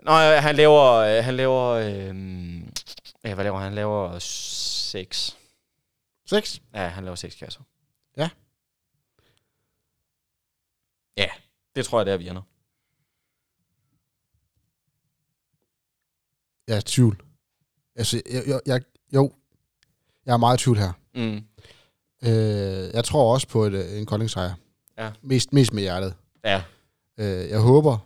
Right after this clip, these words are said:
Speaker 2: og tror og spiller faktisk lidt mod, øh, hvad jeg tror, den ender. For jeg tror faktisk, Skanderborg, de vinder.
Speaker 1: Mm.
Speaker 2: Jeg håber, Kolding vinder, fordi det kunne være, det kunne være smukt at være for,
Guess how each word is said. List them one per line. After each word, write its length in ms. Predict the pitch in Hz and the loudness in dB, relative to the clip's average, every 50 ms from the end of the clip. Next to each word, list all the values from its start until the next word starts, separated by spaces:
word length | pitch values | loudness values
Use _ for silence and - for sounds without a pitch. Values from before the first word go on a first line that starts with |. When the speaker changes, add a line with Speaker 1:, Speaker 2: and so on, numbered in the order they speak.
| _ _ _ _ _ - | _ _ _ _ _ -12
Speaker 2:
og 160 | 110 101 104 | -10 -10 -6
tror 280 | - 131 135 131 113 | -2 0 0 2 0
og 340 | - - 95 98 95 95 - - - 120 | 0 -2 -4 -4 -4 -4 -6 -8 -10 -8
spiller 280 | - - 131 131 127 | -4 -2 0 0 0
faktisk 260 | 117 - 110 110 - | 0 -2 -2 -4 -2
lidt 160 | 123 117 110 123 | -2 -2 0 0
mod, 340 | 120 117 110 104 98 104 - - | 2 2 2 0 -2 -4 -6 -8
øh, 100 | 98 98 - _ _ _ _ _ _ _ _ _ _ _ _ _ _ _ _ _ | -10 -12 -14 _ _ _ _ _ _ _ _ _ _ _ _ _ _ _ _ _
hvad 140 | 107 110 | -8 -6
jeg 80 | 101 101 | -6 -6
tror, 200 | - - 123 117 | -4 -2 -2 -2
den 140 | 101 - 101 - | -2 -2 -6 -8
ender. 200 | 107 98 101 85 - _ _ _ _ _ | -6 -6 -6 -6 -8 _ _ _ _ _
For 80 | - 101 | -14 -12
jeg 80 | 98 - | -8 -6
tror 140 | - 113 | -6 -6
faktisk, 260 | 101 95 90 95 - - | -4 -4 -6 -6 -6 -8
Skanderborg, 380 | - - 98 98 95 104 - | -8 -8 -10 -10 -10 -12 -14
de 60 | - | -14
vinder. 260 | 87 - - 107 - _ _ - | -14 -14 -14 -16 -18 _ _ -8
Speaker 1:
Mm. 300 | 131 120 113 104 104 104 107 _ _ _ _ _ _ _ _ _ _ _ _ _ _ _ - | -6 -4 -4 -4 -4 -8 -10 _ _ _ _ _ _ _ _ _ _ _ _ _ _ _ -6
Speaker 2:
Jeg 100 | 113 113 | -4 0
håber, 280 | 98 131 143 143 147 | 2 4 4 4 2
Kolding 260 | 123 - 104 107 110 104 | 0 -4 -4 -4 -4 -6
vinder, 160 | 87 90 95 92 - _ | -8 -8 -12 -16 -18 _
fordi 200 | - - 104 107 101 | -14 -10 -8 -6 -6
det 120 | 98 98 | -6 -8
kunne 160 | - - 104 | -6 -6 -6
være, 260 | 104 98 104 101 90 92 | -4 -4 -4 -4 -6 -6
det 120 | 107 101 | -8 -6
kunne 60 | 104 | -6
være 80 | 101 95 | -6 -6
smukt 300 | - - 127 139 - - | -4 -4 -4 -4 -4 -6
at 60 | 104 | -8
være 100 | 98 98 | -8 -8
for, 280 | - - 120 117 - | -8 -10 -10 -10 -12